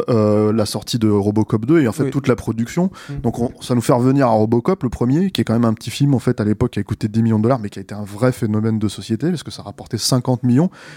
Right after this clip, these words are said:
Speaker 1: et surtout ça a créé une icône, euh,
Speaker 2: Immédiate.
Speaker 1: immédiate,
Speaker 2: Mm.
Speaker 1: qui, euh, d'ailleurs en fait a été très, très, très vite transposée, en fait qui est devenue une icône immédiate aussi pour les gosses.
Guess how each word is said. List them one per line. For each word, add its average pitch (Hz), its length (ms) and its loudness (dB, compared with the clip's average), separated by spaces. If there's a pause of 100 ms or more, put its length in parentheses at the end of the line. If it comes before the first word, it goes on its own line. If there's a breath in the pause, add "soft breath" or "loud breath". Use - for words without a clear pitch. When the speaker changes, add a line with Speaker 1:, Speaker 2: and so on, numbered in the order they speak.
(120 loud breath)
Speaker 1:
et - 60 -10
surtout - 260 -4
ça 147 140 0
a 107 80 0
créé - 180 -2
une 107 120 2
icône, 123 360 0
euh, 95 400 0 (260 loud breath)
Speaker 2:
Immédiate. 147 600 -2
Speaker 1:
immédiate, 127 460 -2
Speaker 2:
Mm. - 20 -20
Speaker 1:
qui, 135 220 4
euh, 113 160 4
d'ailleurs 123 320 2
en 120 80 2
fait 143 180 0
a 107 60 2
été 104 100 -2
très, - 160 -4
très, - 280 0
très 139 180 -2
vite 135 140 -2
transposée, 123 540 0
en 117 40 2
fait - 160 -2
qui - 80 0
est - 20 -2
devenue 117 240 4
une 131 80 4
icône 135 240 2
immédiate 135 320 2
aussi 160 300 0
pour 143 160 4
les 127 80 2
gosses. 139 340 -2